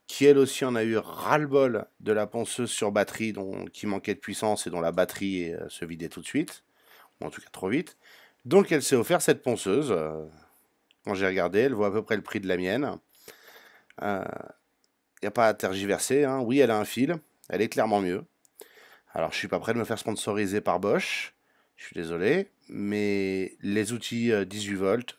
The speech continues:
c'est, à part la visseuse, euh, éventuellement perceuse pour le bois, ça marche pas, c'est pénible, c'est, euh,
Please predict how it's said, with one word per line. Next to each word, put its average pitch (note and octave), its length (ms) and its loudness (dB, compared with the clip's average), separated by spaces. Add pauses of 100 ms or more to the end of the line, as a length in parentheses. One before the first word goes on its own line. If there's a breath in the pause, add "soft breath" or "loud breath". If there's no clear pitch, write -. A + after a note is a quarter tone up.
c'est, F2+ 600 -2
à E2+ 80 2
part G#2 200 2
la F2+ 100 -2
visseuse, F#2 540 -6
euh, E2 180 -4 (260)
éventuellement F2+ 520 -6
perceuse - 400 -6
pour E2+ 180 -8
le E2 100 -6
bois, F2 260 -4 (680 loud breath)
ça - 260 2
marche F#2 320 2
pas, F#2+ 300 0
c'est - 240 -2
pénible, F#2 720 -4
c'est, F2+ 340 -6
euh, E2 180 -8